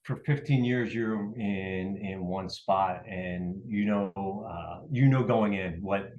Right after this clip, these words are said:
what to expect every day from all the individuals around you. And, uh, you know, stepping into this new situation, I'm, I'm excited. I'm extremely excited,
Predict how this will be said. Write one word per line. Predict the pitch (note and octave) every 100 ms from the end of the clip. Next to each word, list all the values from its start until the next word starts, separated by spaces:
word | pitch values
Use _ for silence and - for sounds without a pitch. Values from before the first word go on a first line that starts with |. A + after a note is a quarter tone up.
| -
what | G#2 -
to | G#2
expect | E2+ - F#2 -
every | F#2 F2+ F2
day | E2+ E2+ - -
from | F2+ F2+ F2+ - _ _ _ _
all | B2+ B2
the | B2 A#2
individuals | A2 G#2+ G#2 F#2+ F2+
around | F2 F2+ F2
you. | E2 D#2+ - -
And, | F#2 F#2 F#2 F#2 F2+
uh, | F2+ E2+ E2+ E2+ - _ _ -
you |
know, | G2+ G2+
stepping | - C3 - A#2+ A2
into | G#2+
this | G#2 - -
new | A#2 G#2+ A2
situation, | A#2+ G#2 F#2+ G2 G2 A2+ A2+ G2+
I'm, | G2 G#2 -
I'm | G#2
excited. | G#2+ - G2 G2 F2+
I'm | G2
extremely | G2+ - - - A#2 A#2 A2+ G#2
excited, | - F#2+ F#2 F2